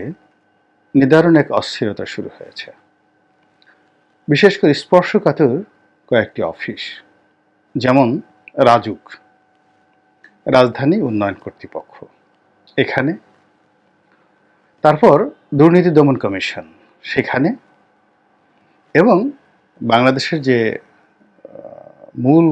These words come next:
কর ব্যবস্থা যারা নিয়ন্ত্রণ করে এবং এই মুহূর্তে সরকারকে যারা চালিয়ে রেখেছে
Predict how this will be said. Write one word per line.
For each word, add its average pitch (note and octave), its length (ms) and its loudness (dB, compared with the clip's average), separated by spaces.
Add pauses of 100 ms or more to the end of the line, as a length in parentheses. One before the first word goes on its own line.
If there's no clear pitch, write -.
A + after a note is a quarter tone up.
(360)
কর C#3 280 10 (140)
ব্যবস্থা G2 540 -4 (640)
যারা G2 160 -2 (120)
নিয়ন্ত্রণ A2+ 400 0 (100)
করে D3+ 160 2 (2250)
এবং D3+ 120 4 (140)
এই F3 120 8
মুহূর্তে G#3 240 2 (100)
সরকারকে D#3+ 380 0
যারা C3 140 4 (100)
চালিয়ে D3+ 280 6 (100)
রেখেছে - 440 -10